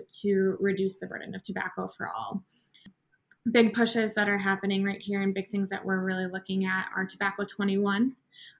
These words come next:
Um, so federally, it is illegal to sell any tobacco product to a person under the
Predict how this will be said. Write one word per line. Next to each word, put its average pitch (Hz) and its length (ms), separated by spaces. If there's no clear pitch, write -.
Um, 202 380
so 196 300
federally, 233 680
it 214 320
is 202 500
illegal 202 460
to 196 360
sell 190 480
any 196 180
tobacco 190 380
product 190 560
to 196 360
a 196 40
person 190 420
under 190 240
the 190 120